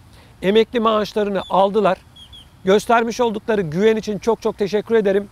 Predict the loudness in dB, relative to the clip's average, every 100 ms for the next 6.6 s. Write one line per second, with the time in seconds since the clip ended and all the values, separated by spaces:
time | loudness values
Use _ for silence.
0 | -10 -10 -4 -4 0 0 0 2 2 2
1 | 2 0 0 0 2 0 0 -20 -20 -20
2 | -14 -2 4 4 4 2 0 0 -2 0
3 | 0 -2 0 0 -2 -2 -2 -2 -2 -2
4 | -2 -4 -4 -4 -6 -8 -8 -4 -2 -2
5 | -2 0 -2 -2 -2 0 -2 -2 -2 -4
6 | -4 0 0 0 -8 -8